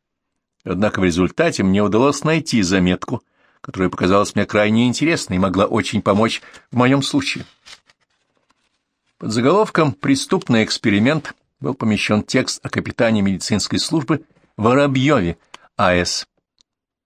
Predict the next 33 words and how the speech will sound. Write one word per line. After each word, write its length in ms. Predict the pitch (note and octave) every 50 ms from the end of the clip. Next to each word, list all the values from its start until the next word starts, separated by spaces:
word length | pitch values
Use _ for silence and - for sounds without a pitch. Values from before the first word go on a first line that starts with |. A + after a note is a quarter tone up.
| _ _ _
с 140 | - - -
описанием 480 | B2 C3 A#2+ - A#2+ A2 G#2 G#2 G2+ G2
скандала, 640 | - - - A2 G2+ G2+ F#2 G#2+ C#3 F3 F3+ F3
случившегося 760 | E3 - B2 A2 - - C3 A#2+ - - C3+ C3 - - C3+ - - - - _ _ _ -
незадолго 480 | A#2+ G#2+ F#2+ G2 F#2 A2+ A2 G#2 A2
до 140 | G2 A2 A2
памятного 520 | - - G#2+ G#2 G#2+ G#2+ - - G#2+ G#2 G2
штурма 320 | - - A2+ G2 G#2 G#2
Столовой 500 | - - - - A2+ G#2+ A2 G#2 G#2+ A2+
горы. 300 | G#2 A2+ G#2+ G2+ F2 - _ _ _ _ _ _ _ _ _ _ _ _ _ _ _ _ _ _ _ _ _ _ _ _ _ _ _
Но 160 | - G#2+ G#2+
самое 420 | A2 - - C#3+ C3+ B2+ B2 B2 A#2
ценное 500 | - - - A3 A#3 A3+ G#3+ F#3+ E3+ D3
было 200 | C3 C3 A#2+ A2
в 60 | G#2+
нем, 160 | G#2+ G2+ F#2+
что 200 | - - - G#2+
тут 200 | - - C#3 A#2+
же 200 | F#2 A#2+ A2 - _ _ _ _ _ _ -
издатель 640 | A#2 A2 F#2+ F2+ A2 C#3 C#3 C#3 C3+ B2+ A2+ F#2
поместил 500 | - - A#2+ A#2 A2+ G#2+ - - C3 A#2
фотографию 600 | - - A2+ - B2 A#2+ D3+ F#3+ F#3 - A2+ F#2+
капитана. 480 | - - - - - - F2 E2+ F2 - _ _ _ _ _ _ _ _ _ _ _ _
Снимок 340 | - - - F3+ D#3 A#2+
был 160 | F#2+ G2 F#2+ F2
сделан 340 | D#2 D#2 G2 F#2+ F#2+ F#2+
в 20 | F#2+
ателье. 400 | F2+ - F#2+ F2 F2+ A2 B2+ - _ _ _ _ _ _ _ _ _ _ _
На 120 | - A2 G2+
фоне 320 | - A2+ G#2+ G#2 G#2 G2
гор 340 | F2+ F#2+ G#2+ A#2+ B2 A2+ - _
в 80 | -
плотно 400 | - G#2 G#2 G#2+ - A#2 G#2 F#2